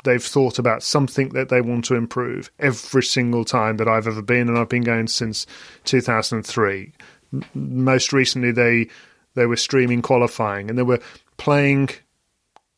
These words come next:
practice matches on show courts between Dominic Thiem and Rafael Nadal, things like that. What a great idea.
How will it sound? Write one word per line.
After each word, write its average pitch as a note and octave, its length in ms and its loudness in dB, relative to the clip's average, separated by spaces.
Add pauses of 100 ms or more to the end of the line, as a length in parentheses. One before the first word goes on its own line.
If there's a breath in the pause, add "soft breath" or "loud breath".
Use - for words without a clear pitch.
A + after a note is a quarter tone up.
(160)
practice - 480 -4
matches B2 400 -4
on B2+ 140 0
show B2+ 320 2
courts - 520 -8
between B2 480 0
Dominic A#2+ 380 0
Thiem A#2+ 300 0
and A#2 100 -4
Rafael A#2 360 -2
Nadal, G#2+ 520 -6
things C3+ 300 -2
like B2 180 2
that. A2 240 -2
What D3 80 0
a E3+ 40 0
great D#3 380 2
idea. B2 540 0